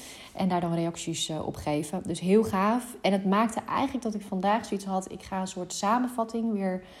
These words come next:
ehm, valkuilen benoemen.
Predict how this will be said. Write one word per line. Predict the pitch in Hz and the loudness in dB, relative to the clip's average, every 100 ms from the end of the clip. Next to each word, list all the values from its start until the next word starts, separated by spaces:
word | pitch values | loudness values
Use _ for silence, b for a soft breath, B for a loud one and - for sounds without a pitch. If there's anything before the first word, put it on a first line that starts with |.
| B B | B B
ehm, | - 180 175 170 170 | -8 -6 -4 -4 -4
valkuilen | - - 208 294 294 233 226 196 | -6 4 6 6 6 6 6 4
benoemen. | 196 202 233 233 254 285 | 6 8 10 8 6 4